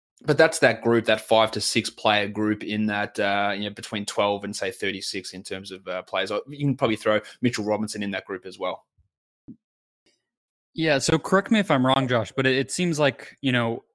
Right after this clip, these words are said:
Speaker 2: a lot of our summer projections for Ayton have touched on the three-point shooting.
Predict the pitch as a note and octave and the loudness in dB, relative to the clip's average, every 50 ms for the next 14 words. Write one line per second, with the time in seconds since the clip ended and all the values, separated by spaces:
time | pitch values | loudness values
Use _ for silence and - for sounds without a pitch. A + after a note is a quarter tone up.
0 | _ _ _ _ - B2 A#2 A#2 A#2 B2 B2+ B2 B2 A#2 B2 B2 A#2+ A#2 A#2+ A2+ | _ _ _ _ -4 -2 0 2 4 4 4 4 4 4 4 4 4 4 2 -2
1 | - _ - - - - C#3 C3 B2+ B2 A#2+ A2+ - - B2 A2+ A#2+ A#2+ A#2 - | -4 _ -10 -6 0 2 2 2 4 2 0 0 -2 -4 -2 0 0 0 0 -2
2 | - A#2+ A#2 A2 - - - C3 A#2+ A2+ A#2 A#2 A#2 A#2 A2+ A2 G#2+ G#2+ G#2+ G#2 | -6 -8 -8 -8 -8 -8 -4 -2 0 0 0 0 -2 -4 -6 -4 -4 -4 -4 -6
3 | F#2 - _ _ _ _ _ _ _ _ - E3+ F3+ D#3 - - B2+ A#2 A2+ A2 | -8 -12 _ _ _ _ _ _ _ _ -2 -2 -2 -2 -2 0 0 0 0 -2
4 | G#2 - B2+ A#2 - - A#2 A2 G#2+ - - A#2 G#2 G#2 G#2 A2 | -4 -4 -4 -4 -4 -6 -8 -8 -8 -8 -8 -8 -6 -6 -8 -10